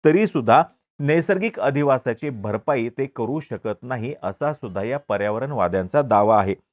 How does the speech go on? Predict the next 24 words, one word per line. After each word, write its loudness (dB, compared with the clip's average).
एकूणच 0
काय, 0
तर 4
कायद्याच्या 6
चौकटीत 4
राहूनही 0
हा 0
प्रकल्प -2
नैतिकतेच्या 0
आणि -2
वन्यजीव -2
संवर्धनाच्या 0
मूळ 6
तत्वांच्या 4
कसोटीवरती -4
टिकतो -4
का, 0
या 0
प्रश्नाचं -4
उत्तर 0
समोर -4
येणं -2
आवश्यक -4
आहे. -6